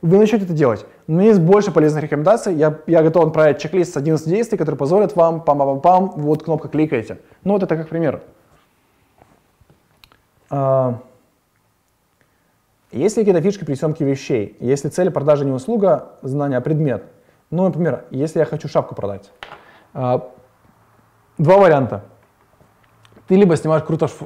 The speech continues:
круто шапку, это может быть какая-то три дэ там съёмка, ты вокруг неё там. Что более интересно, люди делают такие экшен-штуки, например, там приключения шапки. И они эту шапку снимают, например, может быть, ролик минутный, где она там в метро, в машине, на горе,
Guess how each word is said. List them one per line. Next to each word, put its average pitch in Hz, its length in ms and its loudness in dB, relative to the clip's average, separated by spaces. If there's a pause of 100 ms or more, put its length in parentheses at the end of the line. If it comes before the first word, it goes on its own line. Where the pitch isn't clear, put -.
(100)
круто 156 240 0
шапку, 127 360 -4
это 170 120 -8
может 135 200 -2
быть 135 120 -2
какая-то 123 220 0
три 139 140 -2
дэ 135 120 2
там 120 160 -4
съёмка, 135 400 -4
ты 113 220 -4
вокруг 110 300 -6
неё 117 260 -2
там. 110 300 -10 (1080)
Что - 200 -2
более 233 260 4
интересно, 156 340 0
люди 170 180 2
делают 156 200 2
такие 151 280 0
экшен-штуки, 156 500 -4
например, 147 340 -4
там 131 120 -6
приключения 160 540 -4
шапки. - 380 -8 (800)
И 160 80 -2
они 175 100 2
эту 180 140 0
шапку 202 240 -2
снимают, 147 320 -2
например, 135 380 -6
может 151 180 -2
быть, 147 80 -2
ролик 165 240 2
минутный, 170 260 -2
где 139 100 -2
она 139 140 -4
там 120 240 -8
в 139 140 -6
метро, 147 500 -2 (380)
в 143 60 -8
машине, 131 580 -6 (640)
на 175 240 -2
горе, 147 380 2